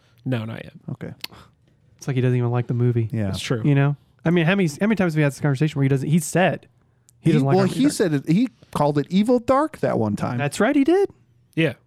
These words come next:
Speaker 3: He did. Just
Speaker 1: It's
Speaker 3: like
Speaker 1: true.
Speaker 2: You said it was the sequel to Perfect Dark.
Speaker 1: <laughs> Yeah. That game from the N sixty-four.
Speaker 2: Now, I know it's better quality,
Speaker 1: Yeah.
Speaker 2: but I'm really, I get very,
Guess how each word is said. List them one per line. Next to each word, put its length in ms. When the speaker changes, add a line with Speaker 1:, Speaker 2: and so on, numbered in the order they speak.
Speaker 3:
He 120
did. 340
Just 180
Speaker 1:
It's 60
Speaker 3:
like 80
Speaker 1:
true. 200
Speaker 2:
You 60
said 180
it 40
was 100
the 80
sequel 380
to 100
Perfect 400
Dark. 320
Speaker 1:
<laughs> 420
Yeah. 220
That 140
game 320
from 240
the 280
N 140
sixty-four. 540
Speaker 2:
Now, 260
I 140
know 240
it's 140
better 260
quality, 640
Speaker 1:
Yeah. 140
Speaker 2:
but 120
I'm 140
really, 380
I 180
get 220
very, 560